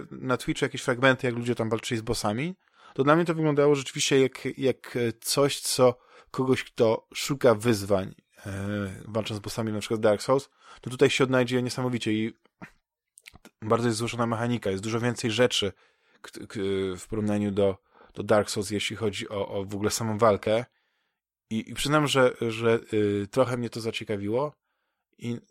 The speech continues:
na jakimś etapie po, po Niocha sięgnę, ale na pewno nie w ciągu najbliższych, e, dni, dlatego że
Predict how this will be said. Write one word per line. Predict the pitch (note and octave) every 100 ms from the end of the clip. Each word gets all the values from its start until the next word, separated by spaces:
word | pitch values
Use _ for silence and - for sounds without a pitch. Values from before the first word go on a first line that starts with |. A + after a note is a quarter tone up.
| _
na | A#2 B2+
jakimś | D#3 D#3+ C#3+
etapie | C#3+ A#2+ - A2+ C#3+ - _ _ _ _ -
po, | B2 A#2
po | - B2+
Niocha | B2+ B2
sięgnę, | A2 G#2 G2+ A2+
ale | C3
na | B2+
pewno | C#3+ C#3
nie | C3 C3 B2+
w | -
ciągu | C3+ C3
najbliższych, | B2+ B2+ C3 - A#2+ -
e, | B2
dni, | C3+
dlatego | B2 A#2+ B2 B2
że | A#2+